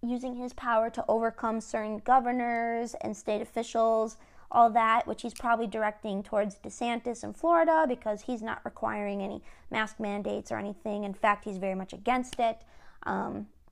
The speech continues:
yeah, it's just absolutely disgusting. I hate this. I hate it all.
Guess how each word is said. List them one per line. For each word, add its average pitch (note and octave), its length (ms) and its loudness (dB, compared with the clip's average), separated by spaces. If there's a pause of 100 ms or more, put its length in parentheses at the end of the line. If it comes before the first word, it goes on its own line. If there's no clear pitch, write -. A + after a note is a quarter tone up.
(600)
yeah, G#3+ 200 -2
it's - 180 -8
just B3 400 -2
absolutely - 440 -10
disgusting. - 640 -14
I A3+ 100 -4
hate G#3 240 -8
this. - 300 -14
I G#3+ 100 -4
hate D4 240 0
it C#4+ 100 2
all. G#3+ 340 6